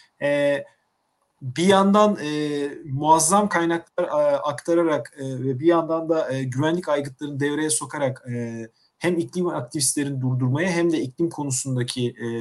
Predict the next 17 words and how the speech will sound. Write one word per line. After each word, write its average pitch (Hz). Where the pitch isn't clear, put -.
kamu 160
entelektüellerini 127
susturmaya, 139
e, 123
çalışan, 123
e, 117
lobiler 175
aslında, 196
e, 147
bizzat 240
kendileri 208
bu 202
sürecin, 160
e, 139
son 202
derece 175
farkındalar. 143